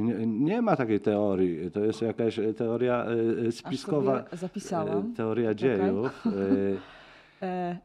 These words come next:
Speaker 2: a Massey. Jest, e, e, e, teoria, e, e, a, e, k-, e, jego, która mówi, e, zresztą pisał o tym taka spowiedź, e, z butelki, która, e, mówi właśnie o tym, że niekoniecznie, że trzeźwym alkoholikiem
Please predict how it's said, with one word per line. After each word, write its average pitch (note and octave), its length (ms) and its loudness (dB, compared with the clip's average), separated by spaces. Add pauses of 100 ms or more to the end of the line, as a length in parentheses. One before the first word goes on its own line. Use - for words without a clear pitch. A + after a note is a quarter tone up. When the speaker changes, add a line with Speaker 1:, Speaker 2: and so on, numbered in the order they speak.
Speaker 2:
a B3+ 100 4
Massey. G3 520 2 (180)
Jest, A#3+ 400 -6
e, A3 40 -2
e, F3+ 1000 -4
e, F3 60 -8
teoria, F3 680 -6
e, - 20 -10 (340)
e, D#3+ 280 -8
a, - 60 -10
e, E3 540 -10
k-, - 180 -14
e, E3 240 -8
jego, F3 400 -4
która F3 340 -10
mówi, F3+ 340 -6 (520)
e, D#3 400 -8 (100)
zresztą E3 300 -12
pisał D#3+ 320 -6
o D3+ 60 -8
tym D3 120 -12
taka D3 180 -10
spowiedź, D#3 580 -4
e, D3 320 -4
z D#3 80 -8
butelki, E3 480 -4
która, E3+ 440 -8
e, E3+ 160 -6
mówi F3 240 -2
właśnie D#3 320 -4
o D#3+ 40 -4
tym, D#3+ 300 -4
że D#3 460 -2
niekoniecznie, F#3 880 0
że F3 220 -4 (280)
trzeźwym G3+ 440 2
alkoholikiem E3 640 -2